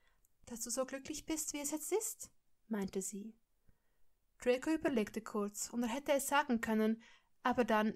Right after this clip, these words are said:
wäre es eine Lüge gewesen, denn er konnte sich mit Hermine alles vorstellen.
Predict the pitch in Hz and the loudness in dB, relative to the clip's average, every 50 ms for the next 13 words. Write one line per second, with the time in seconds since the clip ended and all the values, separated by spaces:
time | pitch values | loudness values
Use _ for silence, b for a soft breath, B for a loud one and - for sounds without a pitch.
0 | - 202 214 208 208 208 202 - 202 196 190 190 190 220 254 - 226 196 202 190 | -2 -2 -2 -2 0 -2 -2 -2 -2 -2 0 2 0 0 0 -2 -2 0 0 0
1 | 185 190 185 185 - - 196 - - - - - _ _ _ _ _ _ _ _ | 2 2 2 0 0 -2 -6 -8 -10 -12 -16 -20 _ _ _ _ _ _ _ _
2 | - 208 208 196 208 - 208 - - - 269 269 262 269 294 285 - 285 285 285 | -4 -2 0 0 0 -2 -4 -6 -8 -8 -8 -8 -6 -8 -8 -8 -10 -8 -6 -2
3 | 285 277 277 285 294 294 - - 285 320 349 - - - - 190 190 190 - - | -2 0 0 0 -2 -2 -4 -4 -2 -2 -2 -2 -2 -2 -2 -2 -2 -2 -4 -6
4 | 190 190 190 190 196 202 | -6 -4 -4 -4 -4 -6